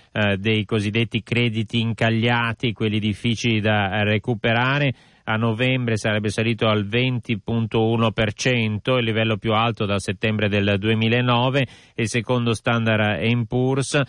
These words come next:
il numero delle società che hanno un, eh, livello di rating minimo, cioè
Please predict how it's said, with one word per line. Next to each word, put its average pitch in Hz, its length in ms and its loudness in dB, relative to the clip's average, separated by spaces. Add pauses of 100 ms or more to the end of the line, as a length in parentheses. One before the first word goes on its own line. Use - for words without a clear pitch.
(200)
il 110 160 0
numero 131 280 2
delle 113 180 2
società 117 560 -2
che 113 140 -2
hanno 110 360 0
un, 107 140 0
eh, 101 260 2
livello 110 360 2
di 107 120 0
rating 113 520 0
minimo, 113 680 2
cioè 110 460 0